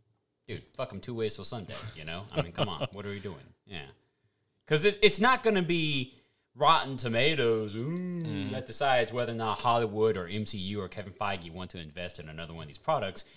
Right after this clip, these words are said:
Speaker 1: It's gonna be my wallet. It's gonna be your wallet. It's gonna be you, your wallet listening right now, you know? It's gonna be our devotion to say, "Fuck yeah, I wanna go buy a daggum ticket."
Speaker 2: Mm.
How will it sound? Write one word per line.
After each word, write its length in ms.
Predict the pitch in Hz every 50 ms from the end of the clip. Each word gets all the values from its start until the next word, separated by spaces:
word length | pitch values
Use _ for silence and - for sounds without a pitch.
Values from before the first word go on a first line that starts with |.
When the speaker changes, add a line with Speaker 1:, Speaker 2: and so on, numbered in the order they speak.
| - _
Speaker 1:
It's 140 | - 135 135
gonna 160 | - 160 151
be 140 | 143 120 120 113
my 220 | 113 117 110 101
wallet. 420 | 90 90 95 87 76 69 71 64 - - _
It's 100 | - 123
gonna 140 | - 156 139
be 60 | 120
your 280 | 104 95 123 143 - -
wallet. 380 | 95 87 73 65 - - - _
It's 140 | - 110 -
gonna 160 | 151 151 143
be 80 | 127
you, 480 | 107 92 110 143 147 139 135 135 123 - _ _ _ _
your 220 | 95 123 156 147
wallet 380 | 127 120 113 107 104 101 92 95
listening 400 | 107 113 - - 101 95 90 87
right 220 | 98 95 87 - -
now, 420 | 113 127 107 76 - - - - _ _ -
you 120 | 95 87
know? 140 | 85 87 85 87 101 -
It's 100 | 117 113
gonna 180 | - 135 123 123
be 180 | 107 110 110 -
our 200 | - 110 120 120 110
devotion 480 | 92 95 - 101 104 117 110 - 127
to 60 | 110 -
say, 320 | - 117 110 107 107 - - - _ _ _ _ _
"Fuck 300 | - 294 285 262 277 - -
yeah, 200 | 359 370 349 349
I 20 |
wanna 280 | 277 180 165 147 127 120
go 140 | 101 113 104
buy 240 | 90 107 98 92 90
a 60 | 87
daggum 360 | 85 95 87 82 76 73 76 -
ticket." 500 | - 101 101 - - 190 - - _ -
Speaker 2:
Mm. 320 | 110 107 107 101 87 78